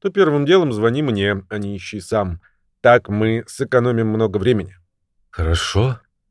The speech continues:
В таком случае я пойду работать». Брук пожал ему руку, и они распрощались. Корнель вышел на улицу Нью-Йорка с неким чувством счастья. Первый этап успешно пройден.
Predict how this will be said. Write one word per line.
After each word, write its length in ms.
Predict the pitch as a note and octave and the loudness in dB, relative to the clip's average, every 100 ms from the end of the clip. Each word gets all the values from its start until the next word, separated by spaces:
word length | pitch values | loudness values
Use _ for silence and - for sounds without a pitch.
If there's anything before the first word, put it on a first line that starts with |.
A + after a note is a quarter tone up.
| _ _ _ | _ _ _
В 40 | |
таком 340 | - F#2 C#3 E3 | -10 -2 0 0
случае 460 | - C3 - F#3+ | -2 -4 -4 -6
я 260 | D#3+ A2+ E3 | -2 2 0
пойду 400 | - G#2 D#2 G2 | 0 -6 -4 -8
работать». 600 | C#3 D3 F3+ - _ _ _ _ _ - | -8 -6 -8 -10 _ _ _ _ _ -4
Брук 400 | A#2 E3+ F#3+ - | 2 2 2 2
пожал 380 | A#2+ F#2+ A2 | 2 4 2
ему 240 | G2+ G#2 C3+ | 2 -2 -2
руку, 280 | F3 D#3+ A#2+ | -4 -2 0
и 60 | |
они 220 | G2 F#2+ | 2 0
распрощались. 880 | F2 - D2+ - - G1+ _ - - _ | -4 -8 -16 -16 -16 -18 _ -20 -20 _
Корнель 400 | A2 G#2+ G#2+ G2+ | 4 4 4 0
вышел 260 | G2+ - G2 | -2 -4 -4
на 160 | G2 | -2
улицу 380 | G2 G2+ F#2 G2 | -2 -4 -6 -6
Нью-Йорка 480 | F#2+ F#2+ G#2 F#2 G2+ | -6 -2 -4 -4 -8
с 100 | - | -8
неким 300 | G#2+ - G#2 | -10 -8 -10
чувством 420 | - G#2+ - G#2 | -8 -8 -6 -6
счастья. 600 | F#2+ - A2+ G#2 - - _ _ _ | -4 2 2 2 -8 -20 _ _ _
Первый 400 | D#2+ D#2+ E2 F2+ | -12 -8 -6 -6
этап 260 | F#2+ G2+ G2+ | -6 -8 -10
успешно 420 | - B2 - C#3 | -8 -8 -6 -8
пройден. 420 | G3 G3+ A2+ | 0 0 0